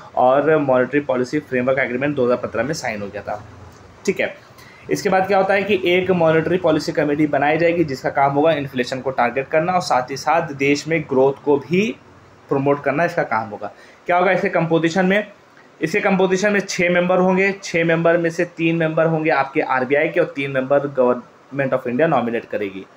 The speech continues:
और जो आरबीआई के तीन member होंगे, इसमें से जो आरबीआई के governor होंगे वो इसके chairman भी होंगे। ध्यान रखिएगा, तीन member आरबीआई के द्वारा, तीन member Government of India के द्वारा, जो तीन member आरबीआई के होंगे उसमें आरबीआई के governor वही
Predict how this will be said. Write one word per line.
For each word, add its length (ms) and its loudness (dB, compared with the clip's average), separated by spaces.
और 100 2
जो 120 2
आरबीआई 360 0
के 120 -4
तीन 200 2
member 280 2
होंगे, 280 2
इसमें 340 -2
से 160 -2
जो 140 0
आरबीआई 460 2
के 120 -4
governor 440 2
होंगे 340 2
वो 360 0
इसके 360 -4
chairman 960 0
भी 200 -2
होंगे। 380 0
ध्यान 200 -2
रखिएगा, 380 -2
तीन 160 2
member 280 0
आरबीआई 360 0
के 80 0
द्वारा, 300 2
तीन 200 -2
member 280 0
Government 340 0
of 140 -2
India 220 -2
के 80 0
द्वारा, 340 2
जो 160 -2
तीन 280 0
member 240 2
आरबीआई 360 2
के 140 -2
होंगे 300 0
उसमें 340 -6
आरबीआई 300 2
के 100 -2
governor 420 2
वही 340 0